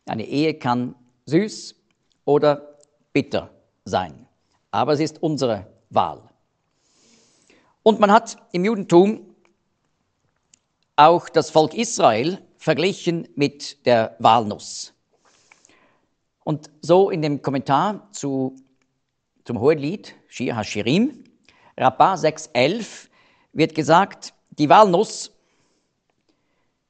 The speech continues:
die kann man in den Dreck werfen, aber dann kann man sie waschen. Und sie, sie ist immer noch brauchbar. Und so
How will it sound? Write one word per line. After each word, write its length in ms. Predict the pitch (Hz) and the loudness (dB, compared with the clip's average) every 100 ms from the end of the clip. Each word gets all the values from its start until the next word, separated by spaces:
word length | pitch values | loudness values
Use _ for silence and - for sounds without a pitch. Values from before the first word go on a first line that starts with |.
| - | -10
die 120 | 117 | -6
kann 240 | - 127 | 0 2
man 340 | 123 120 117 - _ | 2 0 -4 -16 _
in 120 | 117 | -10
den 100 | 101 | -10
Dreck 340 | 82 139 - - | -4 -4 -4 -4
werfen, 440 | 175 180 - 220 - _ _ _ _ _ _ _ _ _ _ _ _ _ | -4 -4 -6 -10 -12 _ _ _ _ _ _ _ _ _ _ _ _ _
aber 140 | 143 139 | -6 -6
dann 80 | |
kann 140 | 131 139 | -4 -6
man 80 | 120 | -8
sie 120 | 110 | -8
waschen. 380 | 95 - - - _ _ _ _ _ _ _ _ - | -10 -12 -20 -20 _ _ _ _ _ _ _ _ -18
Und 140 | 135 | -18
sie, 180 | - - _ | -18 -20 _
sie 120 | 110 | -16
ist 140 | 110 - | -16 -12
immer 200 | 131 123 | -8 -6
noch 260 | 101 - - _ _ | -8 -10 -20 _ _
brauchbar. 600 | - 95 - 82 67 - _ _ _ _ _ _ _ _ | -4 -4 -4 -12 -14 -18 _ _ _ _ _ _ _ _
Und 180 | 151 135 | -10 -2
so 340 | 175 208 214 | 4 4 2